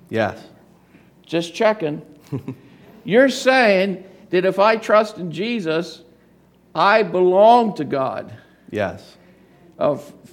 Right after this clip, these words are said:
Speaker 2: somebody in my family recently reminded their mother that the Bible says we're in the palm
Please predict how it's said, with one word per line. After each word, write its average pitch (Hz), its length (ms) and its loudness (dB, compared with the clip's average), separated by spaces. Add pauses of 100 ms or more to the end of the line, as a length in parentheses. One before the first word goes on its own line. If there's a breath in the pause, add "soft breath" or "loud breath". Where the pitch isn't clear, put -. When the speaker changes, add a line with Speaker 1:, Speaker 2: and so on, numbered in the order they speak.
(680)
Speaker 2:
somebody 175 440 -2
in 160 60 0
my 160 140 0
family 170 480 -4
recently 147 720 -6 (400)
reminded 156 880 -6
their 160 140 -2
mother 165 440 0 (1300 soft breath)
that 165 200 0
the 160 80 -2
Bible 175 400 4
says 175 280 -4
we're 180 180 -2
in 170 100 -2
the 156 100 0 (400)
palm 156 720 2